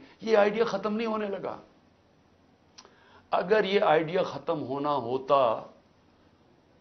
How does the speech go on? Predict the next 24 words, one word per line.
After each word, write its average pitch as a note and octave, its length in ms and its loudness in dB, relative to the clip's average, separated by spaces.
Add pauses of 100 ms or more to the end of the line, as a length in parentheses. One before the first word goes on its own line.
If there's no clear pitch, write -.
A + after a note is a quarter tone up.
(220)
तो E3+ 100 4
मकबूजा E3 600 4
कश्मीर D#3+ 600 0
में D#3+ 140 0
आज C#3+ 340 4
वो D3+ 120 2
हाथ D3 280 6
खड़ा C#3 360 4
करके C3+ 500 0
और D#3+ 160 4
आराम B2+ 260 4
से D3+ 140 -8
चुप G3 280 -2
करके D3+ 320 2
कबूल D#3 540 -4
कर F3 180 6
लेते F#3 200 -2
हिंदुस्तान D#3 460 -2
की A#2+ 80 -14
गुलामी। - 400 -8 (1200)
लाख F3 420 10
से F3+ 120 0
ऊपर F3+ 220 0
कश्मीरी E3 680 -2